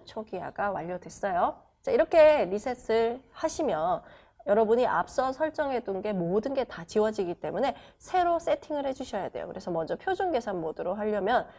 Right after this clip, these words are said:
모드의 일을 누르시면은 표준 계산이 세팅이 되고요. 그 다음에 아까 제가 뭐라 그랬어요?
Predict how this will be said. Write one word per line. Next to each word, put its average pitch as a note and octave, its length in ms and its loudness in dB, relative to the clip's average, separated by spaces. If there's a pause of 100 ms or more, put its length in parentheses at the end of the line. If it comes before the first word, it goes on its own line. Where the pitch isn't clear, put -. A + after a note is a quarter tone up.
(180)
모드의 G#3 920 2
일을 A#3 460 0
누르시면은 F#3+ 760 -2
표준 A3+ 260 -4
계산이 F#3 460 -4
세팅이 G#3+ 400 -4
되고요. G3 420 -2 (340)
그 - 60 -6
다음에 G#3 540 2
아까 - 520 -4
제가 F#3 200 -6
뭐라 G#3 240 0
그랬어요? - 320 -8